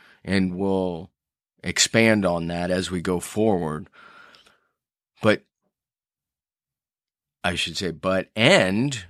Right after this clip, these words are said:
this is why, this is precisely what the habit factor does.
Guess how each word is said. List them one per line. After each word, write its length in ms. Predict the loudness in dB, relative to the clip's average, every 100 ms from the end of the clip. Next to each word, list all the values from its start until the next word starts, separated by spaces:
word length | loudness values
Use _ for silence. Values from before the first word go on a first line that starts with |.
| _
this 320 | -2 0 2
is 200 | 2 2
why, 720 | 0 0 2 2 0 -2 -4 -6 _ -10
this 200 | -2 0
is 140 | 0
precisely 1160 | -4 -4 -2 0 0 0 2 0 0 0 0 -2 -8 -20 -16
what 200 | -8 -4
the 80 | -2
habit 520 | -2 -2 -4 -2 -4 -4
factor 560 | -6 -4 -6 -4 -4
does. 800 | -4 -2 0 0 0 -2 -6 -10